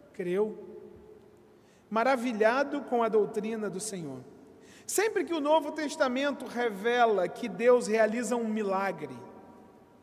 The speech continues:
o resultado é que as pessoas se voltam a ele em fé.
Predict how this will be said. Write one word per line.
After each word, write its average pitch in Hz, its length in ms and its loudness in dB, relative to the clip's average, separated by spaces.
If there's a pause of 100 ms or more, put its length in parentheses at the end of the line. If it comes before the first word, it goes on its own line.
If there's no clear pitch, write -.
(640)
o 233 80 2
resultado 240 720 0
é 208 80 0
que 208 100 -10
as 220 120 -2
pessoas 226 560 0
se 226 160 -8
voltam 208 480 -2
a 190 40 -4
ele 196 240 0
em 196 120 -10
fé. 127 340 -14